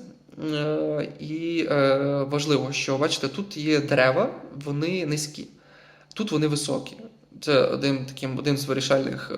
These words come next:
е, ключових моментів, е, якими я керувався при виборі цього місця. Високі дерева — це для бджіл завжди якесь, е, дупло, е, прихисток кращий і, е, можливо, медоноси якісь. Також тут є, е,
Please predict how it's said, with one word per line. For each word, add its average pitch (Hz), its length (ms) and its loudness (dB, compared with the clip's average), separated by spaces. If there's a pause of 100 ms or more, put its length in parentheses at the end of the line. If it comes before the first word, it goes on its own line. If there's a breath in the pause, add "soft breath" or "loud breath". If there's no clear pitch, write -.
е, - 540 0
ключових 139 440 2
моментів, 143 480 2
е, 131 320 0
якими 135 640 -4
я 131 440 2
керувався 147 440 6
при 139 220 0
виборі 131 320 2
цього 135 220 -2
місця. 123 360 -4 (440 loud breath)
Високі 156 300 2
дерева — 196 360 6
це 156 200 0
для 139 140 0
бджіл 135 240 -2
завжди 139 360 2
якесь, 127 480 0
е, 127 340 -2
дупло, 139 800 2
е, 127 240 4
прихисток 175 680 0
кращий 151 640 0 (480 loud breath)
і, 175 400 0
е, 135 80 4
можливо, 135 380 2
медоноси 135 540 -2
якісь. - 360 -14 (400 loud breath)
Також 165 280 0
тут 160 240 -6
є, 147 480 -2
е, 143 60 0